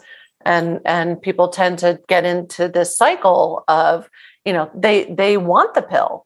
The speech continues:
They, they believe, like, that's the answer.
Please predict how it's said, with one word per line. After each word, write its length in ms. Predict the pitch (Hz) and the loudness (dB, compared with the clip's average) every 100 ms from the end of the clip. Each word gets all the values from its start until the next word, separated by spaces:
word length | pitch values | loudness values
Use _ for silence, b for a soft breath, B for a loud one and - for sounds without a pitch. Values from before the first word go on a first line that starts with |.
| - | -4
They, 200 | 190 170 | 0 0
they 320 | 160 185 190 | 0 -2 -2
believe, 600 | 190 196 208 226 240 190 _ | -2 0 0 0 -4 -6 _
like, 260 | 196 180 - | -2 -2 -4
that's 400 | - 147 175 - | 0 2 0 -4
the 180 | 190 214 | -6 -2
answer. 580 | 320 302 - - 143 | -4 -2 -2 -2 -2